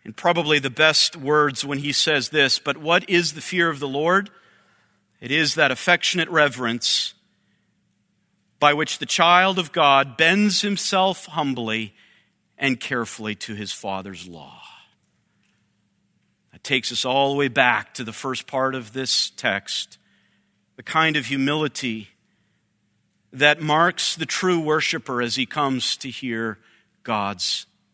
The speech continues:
law. As we close, let me leave you with four exhortations here.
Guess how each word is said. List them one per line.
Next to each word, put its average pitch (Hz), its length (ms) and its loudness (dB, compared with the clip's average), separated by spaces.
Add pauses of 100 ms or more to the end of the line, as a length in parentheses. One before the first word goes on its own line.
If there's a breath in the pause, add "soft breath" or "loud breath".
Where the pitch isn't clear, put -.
(540)
law. 87 460 -16 (1300)
As 104 140 -14
we 117 100 -6
close, 123 400 -2
let 127 140 -2
me 135 100 -6
leave 120 240 -2
you 117 100 -4
with 110 160 -8
four 131 360 -2
exhortations 113 840 -8
here. 98 300 -10